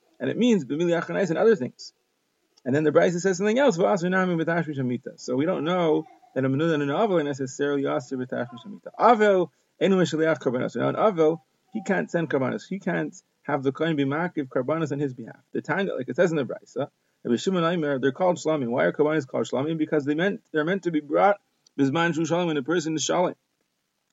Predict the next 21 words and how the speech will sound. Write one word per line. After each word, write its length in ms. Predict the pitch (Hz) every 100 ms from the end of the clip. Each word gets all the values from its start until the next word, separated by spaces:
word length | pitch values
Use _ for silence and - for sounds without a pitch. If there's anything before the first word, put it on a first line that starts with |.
| _
Well, 140 | 135
Bizman 280 | 165 160 160
Shu 80 | 143
Ayin, 220 | 151 165
not 140 | 160
when 100 | 160
he's 140 | 165 151
an 60 |
Ayin, 320 | 151 165 143 - -
an 80 |
Ayin, 180 | 135 170
an 200 | 160 139
Avel 380 | 131 165 165 139
can't 160 | 165 151
be 60 |
Makiv 260 | 151 151 135
Karbanos. 400 | 123 113 - - _ _ -
How 140 | 170
about 100 | 185
a 20 |
Menuda? 360 | 165 139 120 101